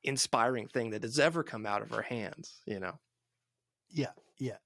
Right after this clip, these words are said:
Speaker 2: absolutely. And, and I think you can, if you look at how getting better,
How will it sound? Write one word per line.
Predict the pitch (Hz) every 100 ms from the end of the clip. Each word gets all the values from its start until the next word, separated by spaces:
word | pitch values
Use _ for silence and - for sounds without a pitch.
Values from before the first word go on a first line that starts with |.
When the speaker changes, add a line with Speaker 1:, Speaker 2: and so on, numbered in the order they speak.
| -
Speaker 2:
absolutely. | 127 - 123 117 120 123
And, | 143 151 170
and | 165
I |
think | 160 196 165
you | 165
can, | - 156 151 - - - - - - - - - - - - - _ _ _ - - -
if | -
you | 165
look | 175 170
at |
how | - 160
getting | 139 151 139 131
better, | 151 127 131 113